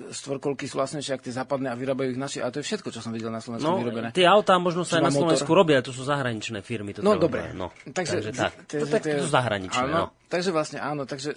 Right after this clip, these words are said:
Speaker 1: niekto nám dal vlastne nejaké peniaze na nejaké cesty a po nich sa vozia vlastne auta, ktoré nám tu, tu dávajú zvonku. E, k-, v tom aute je autoradio, ktoré vlastne je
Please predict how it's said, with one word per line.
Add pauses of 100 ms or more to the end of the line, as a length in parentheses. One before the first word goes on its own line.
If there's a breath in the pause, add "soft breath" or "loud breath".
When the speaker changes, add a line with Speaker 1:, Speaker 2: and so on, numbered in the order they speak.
Speaker 1:
niekto
nám
dal
vlastne
nejaké
peniaze
na
nejaké
cesty
a
po
nich
sa
vozia
vlastne
auta,
ktoré
nám
tu, (180)
tu
dávajú
zvonku.
E, (1400 soft breath)
k-,
v
tom
aute
je
autoradio,
ktoré
vlastne
je